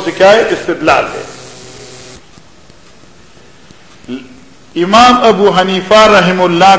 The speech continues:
کا مسلک یہ ہے کہ ثوب معصفر عورت حالت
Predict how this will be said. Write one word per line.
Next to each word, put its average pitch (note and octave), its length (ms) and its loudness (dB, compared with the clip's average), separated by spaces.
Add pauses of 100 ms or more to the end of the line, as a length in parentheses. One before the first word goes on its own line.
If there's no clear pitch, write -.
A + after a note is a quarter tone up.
کا F3 60 2
مسلک E3+ 540 -2
یہ D3+ 100 -2
ہے G3+ 200 0
کہ G3 140 -4 (140)
ثوب F#3+ 320 0 (140)
معصفر D3+ 680 -2 (1400)
عورت A3+ 680 2
حالت G3 380 0